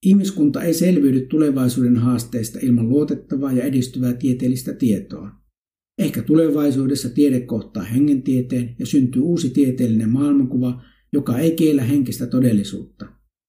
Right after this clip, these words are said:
Toisaalta on syytä kysyä, missä määrin teosofian ja hengentieteen käsitykset menneestä ja tulevasta ovat paikkansa pitäviä. On kuitenkin huomattava, että tieto yksin, tieteellinen tai hengentieteellinen,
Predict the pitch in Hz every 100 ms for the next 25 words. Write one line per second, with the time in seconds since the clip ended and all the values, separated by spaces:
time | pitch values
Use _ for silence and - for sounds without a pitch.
0 | _ _ _ _ - 160 165 165 139 131
1 | 143 151 127 147 131 156 151 - 147 -
2 | 123 117 110 107 139 143 147 139 147 139
3 | 143 135 123 143 135 139 120 120 117 117
4 | 117 104 95 - 123 143 143 135 - -
5 | 180 151 156 139 131 120 - - - _
6 | - 175 156 - 127 123 117 110 - 101
7 | 92 87 98 - - _ _ _ _ _
8 | _ _ _ _ _ _ _ 156 143 160
9 | 123 110 113 160 165 - 147 131 123 123
10 | 175 156 135 101 127 127 139 131 113 -
11 | 147 151 147 143 139 139 127 127 131 123
12 | 139 127 131 120 117 120 117 117 117 120